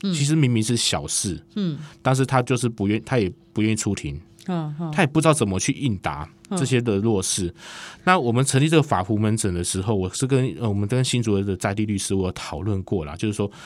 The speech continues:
Speaker 2: 我在，我，我是提供一笔资金，哈，
Speaker 1: 嗯。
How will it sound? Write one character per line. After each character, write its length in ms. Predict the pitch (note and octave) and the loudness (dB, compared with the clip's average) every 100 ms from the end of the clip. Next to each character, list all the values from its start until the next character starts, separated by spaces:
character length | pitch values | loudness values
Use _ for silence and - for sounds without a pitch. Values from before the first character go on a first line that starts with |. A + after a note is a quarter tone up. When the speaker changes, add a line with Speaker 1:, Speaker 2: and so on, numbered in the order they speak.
| - - - | -18 -18 -4
Speaker 2:
我 420 | F#2+ F#2+ F2 F2 - | 0 0 0 -4 -4
在， 540 | - C#3+ B2 A#2 G#2+ G#2 - - | 0 2 4 2 2 0 -6 -6
我， 140 | G#2 - | -6 -4
我 120 | - A#2 | -2 0
是 100 | D#3 | 2
提 160 | - | 0
供 140 | G#2 A#2+ | -2 -2
一 80 | A#2+ | -4
笔 160 | D#2 | -6
资 220 | D2+ - | -6 -4
金， 280 | F#2 F2+ F2 G2 | -2 -2 -4 -4
哈， 120 | A2 | -2
Speaker 1:
嗯。 180 | E3 D3+ | 0 -2